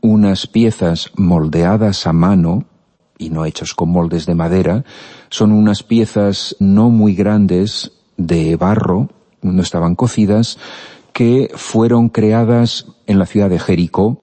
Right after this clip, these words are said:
en lo que actualmente es Palestina, em, en el octavo milenio antes de Cristo. Es decir, son unas piezas que tienen unos nueve mil quinientos o diez mil años de antigüedad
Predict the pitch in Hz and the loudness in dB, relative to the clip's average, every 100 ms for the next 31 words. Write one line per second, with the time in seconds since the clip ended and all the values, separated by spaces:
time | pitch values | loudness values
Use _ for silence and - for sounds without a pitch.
0 | _ - 76 76 78 82 - 90 82 80 | _ -10 -8 -8 -8 -10 -8 -4 -4 -4
1 | 76 - 101 113 - 101 98 113 - - | -6 -4 -2 -2 -2 2 2 0 -4 -20
2 | - _ _ - 98 90 85 87 87 - | -20 _ _ -4 -2 0 0 2 0 2
3 | 98 90 90 90 82 - - 107 110 104 | 2 4 4 2 0 -4 -2 0 2 2
4 | 98 90 92 98 101 95 - 87 90 85 | 2 2 4 4 4 0 -2 0 0 -2
5 | 82 80 78 - - 82 - 98 101 95 | -4 -4 -6 -8 -6 -4 0 4 4 2
6 | - 98 104 - 90 95 95 98 104 101 | -2 -2 -2 -4 -4 0 2 4 4 2
7 | - 101 90 87 87 87 92 90 87 87 | 0 0 2 2 0 0 0 2 4 4
8 | 95 107 - 98 98 95 92 95 98 - | 4 2 2 2 4 4 2 0 0 -2
9 | - 87 90 87 98 92 95 92 98 95 | -6 -2 0 2 2 2 2 2 2 2
10 | 87 85 82 82 80 73 73 | 0 0 0 0 0 -2 -4